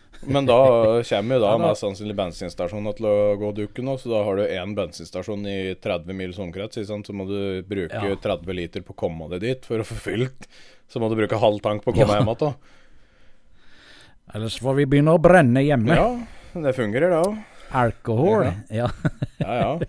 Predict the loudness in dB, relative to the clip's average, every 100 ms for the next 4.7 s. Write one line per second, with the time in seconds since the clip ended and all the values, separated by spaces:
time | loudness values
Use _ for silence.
0 | -4 -2 0 0 0 4 6 6 4 2
1 | 0 2 2 4 2 2 0 -2 0 -2
2 | -2 0 0 -4 -10 -10 -4 -2 2 2
3 | 2 2 2 4 2 2 -2 0 -2 -4
4 | -10 -18 -18 -20 -18 -8 -4